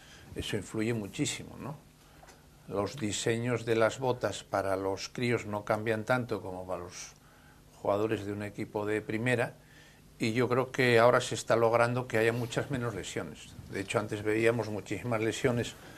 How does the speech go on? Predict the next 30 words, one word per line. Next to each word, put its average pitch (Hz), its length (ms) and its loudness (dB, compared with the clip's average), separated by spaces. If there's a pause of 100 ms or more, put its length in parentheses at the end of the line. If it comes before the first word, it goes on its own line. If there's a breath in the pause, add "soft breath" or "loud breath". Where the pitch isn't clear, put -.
(540 loud breath)
meniscales 120 760 6
y 110 60 -2
de 101 100 -2
ligamentos 101 640 -2
cruzados, 120 520 4 (1200)
que 117 100 0
es 110 120 -4
la, 101 280 10 (520 loud breath)
la 101 160 -4
lesión 101 460 -2
que 107 100 -2
estaba 107 380 2
más 104 320 -8
de 101 160 -2
moda 107 460 -2 (680 loud breath)
en 98 140 -6
los 104 140 -4
jugadores 120 520 2
y 110 80 -6
que - 120 0
ahora 110 120 6
afortunadamente 107 840 -2
con 98 160 -4
la 95 100 -2
técnica 104 440 -4
quirúrgica 107 520 -4
recuperan 107 640 -2
todos, 120 320 2 (240)
¿eh? 120 120 -6 (840 loud breath)
Pero 113 720 10